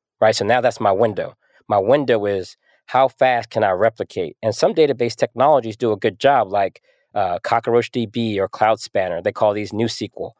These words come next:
What they do is they'll replicate to, like, two or three other hosts before they consider that the write is complete, right? So now you have more of that raid-like experience at the application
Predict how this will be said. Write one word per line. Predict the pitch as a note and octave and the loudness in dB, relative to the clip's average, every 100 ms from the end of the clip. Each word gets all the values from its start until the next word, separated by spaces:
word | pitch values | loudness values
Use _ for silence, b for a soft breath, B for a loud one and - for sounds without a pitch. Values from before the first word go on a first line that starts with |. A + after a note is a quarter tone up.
| _ _ - | _ _ -2
What | G#2 | 0
they | C#3+ F3 | 0 0
do | B2+ A2+ G2 | -2 -4 -2
is | F#2+ F#2 F2+ - _ _ | -4 -6 -8 -16 _ _
they'll | B2 C3+ | 2 4
replicate | A2+ A2+ G#2+ - G#2 | 4 0 -4 -4 -6
to, | - | -2
like, | G2 F#2+ | -2 -2
two | - A#2+ | -4 -2
or | G2+ | -2
three | - B2 C#3 - | 0 0 0 2
other | G#2+ F#2+ | 0 2
hosts | F2 F#3 D3+ G2 - | 0 0 0 -4 -6
before | A2 - A#2+ | -6 0 0
they | G#2+ G#2 | 2 -2
consider | - G2 A2+ G#2+ | -6 -4 -2 -2
that | F#2 F2+ | -2 -4
the | F2 | 0
write | G2 F#2 | 2 0
is | - | -4
complete, | F#2+ F2+ F#3 - - _ _ _ _ _ _ _ _ _ _ - | -12 -2 -2 -2 -14 _ _ _ _ _ _ _ _ _ _ 0
right? | A2+ B2+ | 0 0
So | G#2+ | -2
now | G#2 B2+ | 2 2
you | C3 | 2
have | A2+ A2 | 0 0
more | G#2 A2+ A#2 | 2 4 4
of | G#2 | 2
that | G#2 F#2 | -2 0
raid-like | A#2 B2 A#2 A2 G#2 G2 G2 - | 2 2 0 2 2 2 -2 -12
experience | G#2 - F3+ E3+ G#2+ F#2+ - - _ _ | -8 -4 2 2 2 -4 -8 -16 _ _
at | A#2 A#2 | -2 -2
the | A2 | -2
application | G2+ F2+ F2 - F3 - | -4 -4 -10 0 0 2